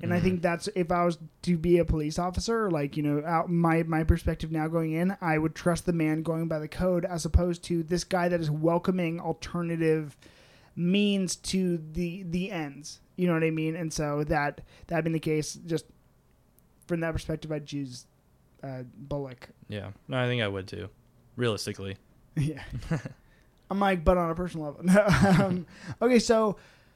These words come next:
Speaker 1: how did you feel? Let's, let's go character by character. How did you like the reality show, uh, Bullock?
Speaker 2: Um, you know what? I, I, again, am not really, like, tied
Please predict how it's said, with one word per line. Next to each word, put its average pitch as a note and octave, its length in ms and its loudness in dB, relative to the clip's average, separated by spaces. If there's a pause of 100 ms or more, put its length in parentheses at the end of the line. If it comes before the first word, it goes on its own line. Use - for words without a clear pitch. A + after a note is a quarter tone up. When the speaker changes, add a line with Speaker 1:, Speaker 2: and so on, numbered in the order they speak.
(220)
Speaker 1:
how B3 160 4
did C4 160 4
you C4+ 80 6
feel? A3+ 160 2
Let's, G#3+ 220 -2
let's G#3+ 220 2
go G3+ 180 2
character F#3+ 260 -2
by F3 120 0
character. D3 300 -8
How G3 200 0
did A#3 160 2
you A3 80 0
like F#3 160 4
the E3+ 100 4
reality D#3+ 420 2
show, C#3+ 540 -2 (160)
uh, D3 200 -4
Bullock? C#3 440 -4 (920)
Speaker 2:
Um, C#3 580 0 (260)
you C3+ 140 -2
know D3 140 2
what? D#3 200 0
I, B2+ 160 2 (100)
I, A#2 420 2 (460)
again, A2+ 300 0
am A#2+ 120 0
not A2 200 -2
really, A#2+ 240 -2
like, G2 200 -6 (300)
tied G#2 600 -6